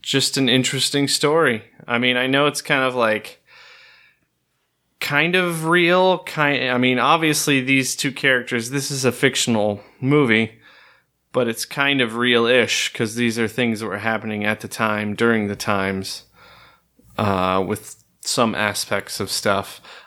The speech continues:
I, I wondered, since it's set in nineteen sixty-nine, if they were gonna have anything about the, um, uh, lunar landing, but they didn't. Yeah,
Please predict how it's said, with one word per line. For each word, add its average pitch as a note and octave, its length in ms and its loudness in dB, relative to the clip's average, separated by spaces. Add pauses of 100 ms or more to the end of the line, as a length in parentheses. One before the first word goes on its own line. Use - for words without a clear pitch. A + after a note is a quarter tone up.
I, C#3 260 0
I C3+ 140 0
wondered, C#3+ 460 2
since B2+ 240 -2
it's A#2 120 -6
set C3+ 180 2
in B2 100 -2
nineteen A#2+ 320 0
sixty-nine, B2 640 -2
if G#2+ 120 -4
they A#2 80 -2
were G#2+ 140 -2
gonna A2 160 -4
have G#2+ 180 -2
anything G#2 340 -4
about G2+ 300 -2
the, G2 300 -4
um, F#2 340 -4 (840)
uh, - 480 -2 (600)
lunar A#2+ 380 0
landing, A2 580 -2 (320)
but G2+ 240 -6 (300)
they A2 120 2
didn't. F#2+ 320 -2 (1300)
Yeah, E3+ 280 -4